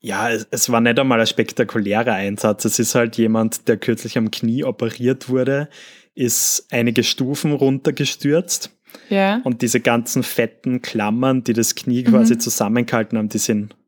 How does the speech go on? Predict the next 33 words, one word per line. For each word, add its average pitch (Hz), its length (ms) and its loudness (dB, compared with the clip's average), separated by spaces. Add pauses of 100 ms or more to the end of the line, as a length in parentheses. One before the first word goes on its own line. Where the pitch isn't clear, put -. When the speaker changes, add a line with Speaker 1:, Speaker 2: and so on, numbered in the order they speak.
(160)
Speaker 1:
aufgesprungen 139 880 -2
Speaker 2:
Mhm. 110 40 0
Speaker 1:
und - 380 -6 (180)
ja, 139 220 -10
es - 340 -8
Speaker 2:
Geil. 175 480 2 (420)
Speaker 1:
hat - 140 -2
Speaker 2:
Geil. 196 240 4
Also 170 60 2
man 156 80 -2
hat 165 100 -4
Speaker 1:
dementsprechend 185 280 2
Speaker 2:
bis 220 200 0
reingesehen. 170 920 -2
Speaker 1:
arg 110 340 0
ausgeschaut, 120 500 0
genau. 113 340 -2
Speaker 2:
Nice. - 540 -6 (160)
Nice. - 520 2 (340)
Cool. 190 240 -4 (680)
<laughs> 165 240 0 (220)
Speaker 1:
Ja, 131 160 4
das 117 200 -2
ist 117 140 -2
so 131 100 2
die 120 260 4
Standardreaktion 131 1160 0
von 127 180 0
einem 123 100 0
Sani. 127 560 -2 (260)
Speaker 2:
<laughs> 539 300 -2
Speaker 1:
Ähm, - 300 4
Speaker 2:
Ja. 294 80 2